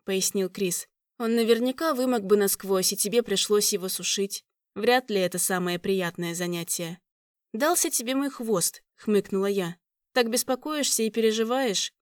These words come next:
«Должна ведь и у меня быть любимая часть твоего тела», усмехнулся дракон. «Но могу выбрать что-нибудь другое, тоже вполне выдающееся, и при случае гладить».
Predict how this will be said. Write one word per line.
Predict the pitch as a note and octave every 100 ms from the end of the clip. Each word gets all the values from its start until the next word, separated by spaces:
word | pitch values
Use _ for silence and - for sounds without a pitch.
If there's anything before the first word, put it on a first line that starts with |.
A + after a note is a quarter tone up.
| _ _ _ _
«Должна | F#3+ A3+ A#3 B3 D#4
ведь | D#4 -
и | D4+
у |
меня | D4 C4 F#3
быть | F#3+
любимая | G#3+ G#3+ G3+ G3 F#3+
часть | - F#3 -
твоего | G3+ G3 G3
тела», | G#3 - G3 E3 F3 _
усмехнулся | F#3+ - G3+ - F#3+ F3 F#3+
дракон. | G3+ G#3 G3 E3+ - _ _ _ _ _
«Но | B3
могу | C4 C4+ D#4+
выбрать | C4 G#3 G3+
что-нибудь | - G#3+ G#3 G3 F#3+
другое, | F#3 F3 G3+ B3 A3+ - _
тоже | - D4+ G3+
вполне | - G3 G3 F#3+
выдающееся, | F#3+ G3+ G3 F#3 - F#3+ - G3 F#3+ _ _ _ -
и | B3+
при | B3+
случае | B3 C4+ C4+ - C4+
гладить». | A#3+ A3 E3+ F3 -